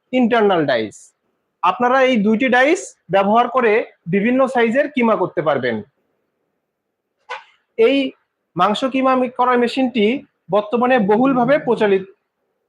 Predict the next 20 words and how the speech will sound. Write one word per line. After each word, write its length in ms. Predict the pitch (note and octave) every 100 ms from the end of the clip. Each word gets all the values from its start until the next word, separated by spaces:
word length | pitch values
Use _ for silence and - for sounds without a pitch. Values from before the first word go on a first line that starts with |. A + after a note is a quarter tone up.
| _ _ _ _ -
প্রচলিত 420 | A#3+ A#3+ A3 A3
রয়েছে। 540 | G3 F3+ - D3+ A2 - _ _ -
বিভিন্ন 360 | G#3 B3 C4
রেস্টুরেন্টে 800 | B3 A3+ - C4 C4 C4 A3 A#3 - _
এই 140 | G#3+ A#3+
মেশিনটির 460 | A#3+ A#3 B3+ C4+
ব্যাপক 280 | G#3+ G#3+ A#3+
ব্যবহার 480 | G#3+ G#3+ G3+ G#3+ F#3
দেখা 220 | F3+ F3+
যাচ্ছে। 440 | D#3+ C#3+ - B2+ - _ _ _ _ _
আপনারা 380 | E3+ G#3 B3+ C4
চাইলে 480 | C4+ C4+ G#3+ G#3 C#4 _ _
এই 140 | G#3+
মেশিনটি 420 | B3 A#3+ C4 B3+ B3+
আমাদের 340 | A3 A3 B3
থেকে 260 | B3 D4 C#4+
সরাসরি 420 | A#3 G#3+ G#3+ A#3
অর্ডার 260 | G#3 F3+
করতে 240 | F3 - D3
পারেন। 340 | D3 C3 G#2